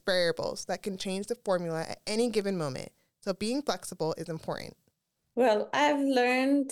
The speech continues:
Speaker 2: to, to talk to different people, to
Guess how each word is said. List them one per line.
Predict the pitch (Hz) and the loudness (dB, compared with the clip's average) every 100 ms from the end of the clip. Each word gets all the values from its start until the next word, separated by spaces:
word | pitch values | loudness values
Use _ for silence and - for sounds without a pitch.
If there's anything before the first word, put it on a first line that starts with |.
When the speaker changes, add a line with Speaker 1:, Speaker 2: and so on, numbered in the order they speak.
| - | -2
Speaker 2:
to, | 254 226 214 214 208 202 - _ 202 | 2 6 6 6 6 4 -2 _ 0
to | 202 - _ _ _ - - - _ - 202 | 0 -2 _ _ _ -18 -18 -20 _ -12 -8
talk | 214 190 190 - | -4 -2 -2 -2
to | |
different | 214 247 254 240 240 | 0 2 4 2 2
people, | 233 226 220 220 220 226 226 - - _ _ _ - | 2 4 4 6 6 4 0 -14 -20 _ _ _ -2
to | - 226 214 202 196 190 190 | 4 8 8 8 6 6 4